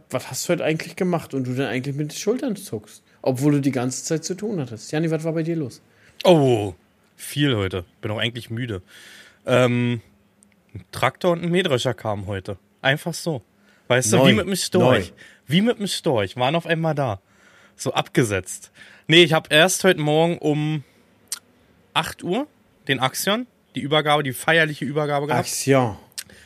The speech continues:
Speaker 2: Entschuldigung, ey, lustigerweise schöne Grüße an Heike. Wir haben gerade Sprachnachrichten auf Insta getauscht, ähm, dass sie gerade im letzten Podcast bei uns ist und sich immer sehr freut, wenn's über Action, Serion, Lexion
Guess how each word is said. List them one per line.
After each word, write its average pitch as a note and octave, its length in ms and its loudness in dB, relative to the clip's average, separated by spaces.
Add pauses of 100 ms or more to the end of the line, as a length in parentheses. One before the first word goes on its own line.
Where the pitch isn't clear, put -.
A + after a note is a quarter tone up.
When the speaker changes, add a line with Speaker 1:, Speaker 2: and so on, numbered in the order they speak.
(140)
Speaker 2:
Entschuldigung, C3 420 -2 (300)
ey, A#2 200 -8
lustigerweise A#2 640 0
schöne A2+ 240 -2
Grüße A#2 260 -4
an G2+ 140 -2
Heike. A2+ 320 0
Wir G2 80 -2
haben G2 100 -4
gerade G2 220 -2
Sprachnachrichten A2+ 640 -6
auf G#2+ 80 -8
Insta B2 340 -8
getauscht, G#2 600 -6
ähm, G#2+ 240 -4 (320)
dass A2 160 -2
sie A#2+ 260 -4
gerade A2+ 380 2
im A2+ 160 -4
letzten B2 380 -6
Podcast - 560 -6
bei G3 160 -4
uns G3+ 160 -8
ist A3 320 -10 (320)
und C3+ 100 -2
sich C#3+ 160 -2
immer D3 160 4
sehr C3 220 4
freut, - 380 -2
wenn's A#2+ 180 -2
über A#2+ 200 -4
Action, A#2 460 -2
Serion, A2 680 -2
Lexion A#2 840 -2